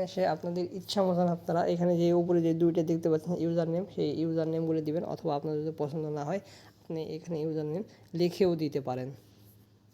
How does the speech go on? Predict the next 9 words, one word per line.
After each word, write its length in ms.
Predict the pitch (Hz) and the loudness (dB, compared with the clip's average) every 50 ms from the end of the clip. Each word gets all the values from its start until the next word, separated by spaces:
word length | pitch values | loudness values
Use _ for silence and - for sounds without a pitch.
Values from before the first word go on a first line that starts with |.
| _ - _ _ - - - - - _ _ _ _ _ _ _ - - 220 202 | _ -20 _ _ -20 -20 -20 -20 -20 _ _ _ _ _ _ _ -20 -12 -8 -4
আমি 120 | 175 175 170 165 165 | -2 -2 0 0 -2
এখানে 220 | 165 170 170 170 170 170 165 160 | -2 -4 -4 -4 -4 -4 -4 -4
লিখে 180 | 165 165 170 156 156 | -4 -4 -4 -4 -4
দিচ্ছি, 260 | 151 156 - - 226 233 - _ _ _ - _ _ _ _ _ _ - _ _ _ _ _ _ _ _ _ _ _ _ _ _ _ _ _ _ _ _ _ _ _ _ _ _ _ _ _ - - - - - - - - | -6 -6 -10 -12 -12 -12 -14 _ _ _ -20 _ _ _ _ _ _ -20 _ _ _ _ _ _ _ _ _ _ _ _ _ _ _ _ _ _ _ _ _ _ _ _ _ _ _ _ _ -20 -20 -20 -20 -20 -18 -8 -4
আমার 200 | 180 175 170 170 170 170 175 | -4 -2 -2 -2 -2 -2 -2
লিখে 180 | 180 170 190 185 | -2 -2 0 0
দেওয়া 140 | 185 180 175 175 | 2 2 2 0
হয়ে 120 | 180 175 170 | 0 0 -2
গেছে, 180 | 165 - - | -2 -2 -2